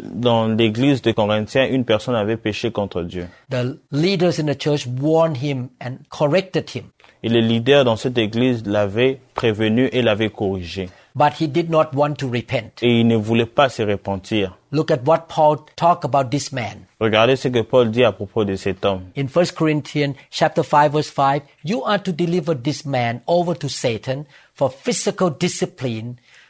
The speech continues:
Speaker 2: to destroy carnal lust, which prompted him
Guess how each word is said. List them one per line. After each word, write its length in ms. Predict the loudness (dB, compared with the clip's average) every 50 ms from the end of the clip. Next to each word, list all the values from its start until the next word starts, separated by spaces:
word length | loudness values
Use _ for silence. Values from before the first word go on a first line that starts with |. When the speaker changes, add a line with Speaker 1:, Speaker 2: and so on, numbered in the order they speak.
| _ -6
Speaker 2:
to 100 | -6 -4
destroy 640 | 0 0 0 0 -2 -4 -4 0 2 4 4 2
carnal 580 | 2 -2 -8 -2 2 2 4 4 4 2 2 0
lust, 560 | 0 0 0 2 2 2 0 -2 -6 -10 -16 -20 _ _ _
which 340 | -2 0 0 0 0 -4 -10 -12 _ _ _ _
prompted 600 | -14 -2 2 2 4 4 2 0 -4 -4 -4 -4
him 280 | -2 -2 -2 -2 -6